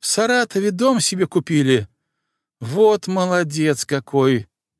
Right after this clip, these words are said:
Где только деньги на него раздобыли?»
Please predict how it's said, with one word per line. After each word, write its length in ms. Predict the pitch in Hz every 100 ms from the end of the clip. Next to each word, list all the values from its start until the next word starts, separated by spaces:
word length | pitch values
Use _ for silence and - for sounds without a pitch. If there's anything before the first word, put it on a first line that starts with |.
| _ _ _ -
Где 300 | 85 175 254
только 400 | 233 220 - 220
деньги 560 | 117 95 170 220 240
на 140 | 240 240
него 260 | 240 226
раздобыли?» 760 | 208 165 156 135 107 80 73